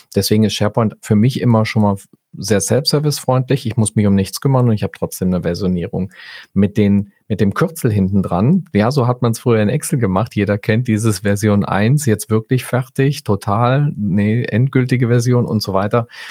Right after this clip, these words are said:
Hm, ich seh das kritisch, denn, also eigene Erfahrung, mir ist es oft genug passiert, ich hab dann hinten oder vorne, ich hab, mach's in der Regel als Präfix, ich, äh, stell dann vorne ein Datum und zumindest Datum dran.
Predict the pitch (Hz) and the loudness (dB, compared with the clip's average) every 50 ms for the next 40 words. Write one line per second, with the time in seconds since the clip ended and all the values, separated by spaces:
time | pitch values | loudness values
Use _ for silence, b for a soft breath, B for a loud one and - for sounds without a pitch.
0 | B B B _ - 110 107 110 110 104 _ _ _ _ _ _ _ _ _ _ | B B B _ 0 2 4 4 2 0 _ _ _ _ _ _ _ _ _ _
1 | - - 113 - - 117 127 127 117 - - - - 131 - - - 107 110 107 | -4 -4 -2 0 0 0 0 0 -2 -2 -4 -2 -2 -2 -4 -2 -2 0 2 2
2 | 107 110 104 - 107 104 104 98 80 - _ _ _ _ _ _ _ - - 117 | 4 2 2 0 -2 -2 -2 -4 -4 -6 _ _ _ _ _ _ _ -4 0 0
3 | 123 135 135 120 117 113 - 127 127 123 127 131 127 127 127 110 - - - 117 | 2 4 4 2 2 0 0 0 0 2 2 2 4 2 0 0 -4 -10 -10 -6
4 | - 113 110 107 107 104 110 101 98 - 120 107 - - 120 113 110 104 - - | 0 2 2 2 2 2 0 -2 0 -2 -2 -4 0 0 2 2 2 0 0 -2
5 | 104 - - 113 101 98 - 104 - - 110 101 98 92 107 110 113 113 107 101 | -2 0 0 0 0 0 -2 -4 -2 0 0 0 2 2 2 2 4 4 2 2
6 | 92 90 95 - - - 110 113 110 101 95 - - 95 - 104 - - - - | 2 0 -2 -4 0 0 2 2 2 0 0 -2 -4 -2 -2 -2 -4 -4 -8 -2
7 | - 95 92 90 87 87 - - 101 98 95 101 90 85 82 80 - _ - 120 | 0 0 2 2 0 -2 -4 -4 -4 -2 0 0 -2 -2 -2 -6 -8 _ -4 -4
8 | 127 - - 117 107 - - 98 - - - - 101 98 98 - - 95 90 85 | -4 0 -2 -4 -4 -4 -8 -8 -8 -8 -12 -10 -8 -8 -8 -4 -2 -2 0 0
9 | 87 85 - - 110 110 113 117 107 101 87 67 - 98 101 101 - 113 101 95 | 0 -2 -2 0 0 2 2 2 2 2 0 0 0 0 0 2 2 2 2 2
10 | 90 - - - - - 101 95 95 92 - - 87 90 110 - 110 101 95 - | 0 -2 -4 -8 -6 -2 0 0 0 0 -2 -2 -2 -2 -2 -2 -2 -2 -2 -2
11 | - 95 101 104 | 0 -2 -2 -2